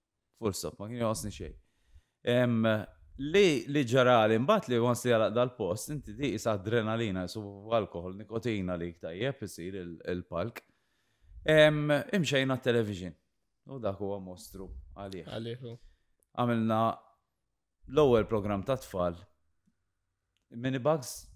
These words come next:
Speaker 1: u
Speaker 2: Mhm.
Speaker 1: spara, spara within days, ġifieri, de-, with-,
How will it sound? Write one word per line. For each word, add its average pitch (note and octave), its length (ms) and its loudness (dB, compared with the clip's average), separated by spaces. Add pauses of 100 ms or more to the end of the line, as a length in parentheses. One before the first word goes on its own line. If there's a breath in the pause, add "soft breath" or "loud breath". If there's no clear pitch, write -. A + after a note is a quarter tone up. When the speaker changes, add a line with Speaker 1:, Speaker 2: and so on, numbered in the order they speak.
(120)
Speaker 1:
u F#3+ 80 -6
Speaker 2:
Mhm. F#3 180 -2
Speaker 1:
spara, B2+ 640 4
spara G#2 500 0
within F#2 360 -2
days, A2 440 -2
ġifieri, A2 460 -10
de-, G2+ 420 -12
with-, A#2 260 -10